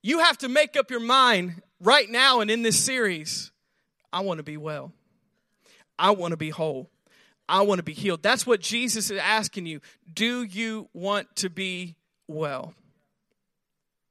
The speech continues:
Do you wanna be well? Do you wanna be whole? Do you want hope? Do you want peace?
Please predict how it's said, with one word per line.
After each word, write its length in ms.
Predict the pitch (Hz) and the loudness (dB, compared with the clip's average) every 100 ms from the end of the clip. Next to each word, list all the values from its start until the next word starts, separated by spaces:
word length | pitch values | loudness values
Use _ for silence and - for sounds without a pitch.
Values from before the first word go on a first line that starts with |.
| _ _ _ _ | _ _ _ _
Do 100 | - | -4
you 120 | 185 220 | 0 2
wanna 240 | 220 214 | 2 0
be 140 | 208 | -4
well? 380 | 202 170 139 170 _ _ _ _ _ _ _ _ _ _ - | -6 -6 -6 -12 _ _ _ _ _ _ _ _ _ _ -10
Do 100 | 180 | -2
you 120 | 214 | -2
wanna 220 | 208 220 214 | 0 -2 -2
be 140 | 214 | -2
whole? 360 | 180 165 143 - _ _ _ _ _ _ - | -2 -2 -6 -14 _ _ _ _ _ _ -8
Do 120 | 175 | -4
you 140 | 202 | -2
want 260 | 202 220 170 | 0 0 -2
hope? 360 | 160 156 143 _ _ _ _ _ | -6 -10 -10 _ _ _ _ _
Do 100 | - | -10
you 160 | 175 208 | -4 -2
want 260 | 214 220 | 0 -2
peace? 520 | - 175 143 - - | -4 -12 -12 -10 -10